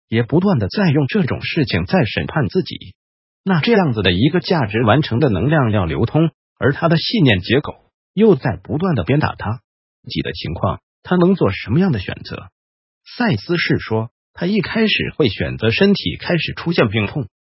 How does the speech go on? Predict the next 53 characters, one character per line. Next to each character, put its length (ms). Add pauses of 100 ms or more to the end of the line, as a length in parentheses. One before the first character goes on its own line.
(320)
因 120
为 100
他 200
会 180
觉 220
得 160 (240)
生 220
病 140
的 80
人 260
是 120
比 160
较 200
可 180
怜 160
的 100
人， 240 (220)
他 120
会 160
比 160
较 160
放 300
过 100
我 240
吧。 160 (540)
如 160
果 120
我 140
很 280
健 180
康 240
的 100
出 220
去 120
抛 240
头 160
露 200
面， 260 (220)
人 260
家 160
一 140
定 160
会 160
觉 180
得 100
我 120
这 100
个 100
人 240
太 140
可 240
恶 160
了， 120